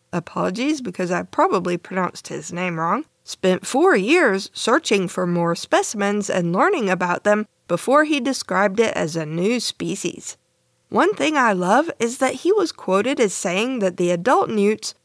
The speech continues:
quote, "were so beautiful that I was shaking and could hardly believe I was holding a live specimen in my hand," unquote. And it is absolutely a gorgeous animal. It's black with orangey red markings on its back,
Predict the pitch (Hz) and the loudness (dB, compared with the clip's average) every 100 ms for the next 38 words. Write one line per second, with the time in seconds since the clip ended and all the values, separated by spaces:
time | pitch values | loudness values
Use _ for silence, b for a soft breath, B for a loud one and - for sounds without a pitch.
0 | _ - 190 190 - _ - 196 202 - | _ -2 2 2 0 _ -6 -2 -2 0
1 | 240 339 262 185 196 277 349 370 359 - | 2 2 2 2 2 2 0 -2 0 0
2 | 233 226 240 220 - 214 311 - 190 170 | 2 2 2 0 0 0 -2 0 0 0
3 | 170 - 190 190 185 277 359 330 202 175 | -6 -4 -2 -2 -2 2 2 2 0 2
4 | 185 240 349 247 185 190 - 240 302 247 | -2 2 2 2 0 -2 -4 -2 2 2
5 | 190 165 170 196 233 220 185 - 202 208 | 0 -2 0 4 4 2 -6 -2 -2 -2
6 | 190 190 175 175 190 202 196 185 170 180 | -6 -6 -4 -4 -2 0 -2 -2 -2 -2
7 | 190 156 - _ _ - 175 160 190 170 | -2 -6 -14 _ _ -2 -2 -2 -2 -4
8 | - _ _ _ - 240 262 294 320 277 | -4 _ _ _ -2 0 2 2 2 2
9 | - - 277 285 214 226 233 349 - 196 | -2 -4 -2 -2 -2 0 2 2 4 2
10 | 196 196 190 226 311 180 175 - 190 311 | 2 0 2 2 2 0 -4 -2 0 2
11 | 359 185 160 _ _ _ - 185 180 202 | 2 0 -4 _ _ _ -6 -4 -4 -2
12 | 220 339 349 - 185 - 269 349 277 214 | 2 2 0 -2 -4 0 2 2 2 0
13 | 175 175 165 180 277 320 214 190 175 180 | 2 0 -2 2 0 2 -2 0 0 0
14 | 175 - - 208 277 - | 0 -4 -2 0 0 -4